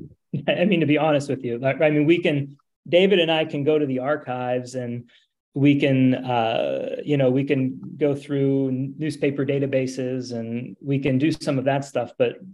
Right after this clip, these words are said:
but frankly, if we don't have community involvement, the, the, the history is,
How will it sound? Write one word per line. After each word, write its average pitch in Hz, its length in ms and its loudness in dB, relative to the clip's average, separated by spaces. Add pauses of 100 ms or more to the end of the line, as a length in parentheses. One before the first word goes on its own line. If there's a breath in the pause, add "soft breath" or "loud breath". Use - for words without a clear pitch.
(220)
but 147 140 0
frankly, 147 320 2
if 131 100 -4
we 131 80 0
don't 135 280 2
have 139 220 -4
community 131 460 -2
involvement, 120 720 -4
the, 120 340 0
the, 127 140 -6
the 127 180 -6
history 139 380 0
is, 120 320 -4